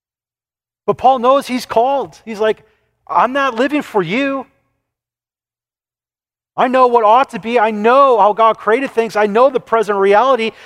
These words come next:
I know that you're still sinful. I understand that, but I also know what can be because of Jesus Christ, and I know what's going to be because we have the end result of the story, that there's gonna be a new creation."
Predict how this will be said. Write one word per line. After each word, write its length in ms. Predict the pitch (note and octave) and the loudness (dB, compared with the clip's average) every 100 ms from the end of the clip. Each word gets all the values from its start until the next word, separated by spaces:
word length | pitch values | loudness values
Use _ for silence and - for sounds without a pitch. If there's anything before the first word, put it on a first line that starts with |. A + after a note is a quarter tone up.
| - | -4
I 100 | G#3+ | -4
know 320 | G#3 A3 C4+ | 0 0 0
that 240 | B3+ G#3 G#3+ | 0 -6 -6
you're 80 | G#3 | -8
still 220 | - G#3+ | -2 -2
sinful. 600 | - A#3 C4+ - A#3 A3+ - | -2 -2 -2 0 0 0 -4
I 140 | G#3+ B3+ | 0 0
understand 580 | B3 A3 - B3+ C#4 A#3+ | -2 -6 -4 -2 0 0
that, 260 | G#3+ G#3+ _ _ | -2 -2 _ _
but 100 | A#3 | 0
I 80 | G#3+ | 2
also 220 | B3 A#3+ | 2 0
know 180 | A3 B3 | 0 2
what 300 | A#3 G#3+ - | 2 0 0
can 420 | - - D4 D4+ | -4 -2 -2 -2
be 240 | A#3 A3+ A#3 | -6 -4 -4
because 320 | G#3+ A3 A3 | -4 -4 -2
of 100 | F#3+ | -4
Jesus 440 | - C4 B3 G3+ | -4 -6 -4 -6
Christ, 480 | - A#3+ C#4 C4+ - - - - | -2 0 2 0 -4 -18 -16 -4
and 100 | G#3+ | -2
I 140 | C4+ | 0
know 220 | C#4 C#4 | 2 2
what's 260 | C#4 C#4+ - _ | 2 -2 -2 _
going 240 | - D#4 C#4+ | 0 2 2
to 80 | |
be 260 | G3+ A3+ A#3 | -2 -4 -6
because 340 | G3+ - A#3 | -6 -2 -2
we 140 | G3+ A#3 | -2 -2
have 180 | A3 A3 | 0 0
the 100 | A#3 | 0
end 360 | A#3+ C4+ G#3 | 0 -2 -6
result 400 | A3+ G3 A3+ A3 | -8 -2 0 2
of 80 | A#3 | 0
the 80 | A3 | -4
story, 420 | - C4 C4 B3 | -6 0 0 2
that 140 | G#3+ | -2
there's 160 | G#3+ A3 | -4 -6
gonna 160 | A#3+ A3 | -8 -4
be 80 | |
a 60 | G#3+ | -4
new 240 | A3 D4+ D#4 | 0 -2 -2
creation." 840 | - C#4 D4 D4 - - C3+ | -6 -4 0 0 -4 -16 -18